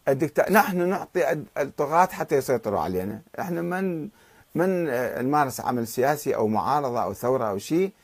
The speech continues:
فيجون الطغاة يح-، يحكمون. والآن عندما نحكم يصير عندنا دكتاتورية باسم رجال الدين، باسم الدين، باسم الإمام المهدي. وعندنا أيضًا مشكلة في علاقتنا مع بقية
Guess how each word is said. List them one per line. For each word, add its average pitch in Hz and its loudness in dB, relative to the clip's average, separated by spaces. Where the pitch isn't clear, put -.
فيجون 180 6
الطغاة 151 0
يح-، 127 -4
يحكمون. 104 -4
والآن 185 6
عندما 185 2
نحكم 160 -2
يصير 147 -2
عندنا 147 -2
دكتاتورية 135 0
باسم 160 -2
رجال 113 0
الدين، 101 -2
باسم 110 -4
الدين، 101 -2
باسم 98 -10
الإمام 98 -6
المهدي. 101 -8
وعندنا 165 2
أيضًا 180 0
مشكلة 175 -2
في 165 -4
علاقتنا 147 -4
مع 117 -4
بقية 139 -4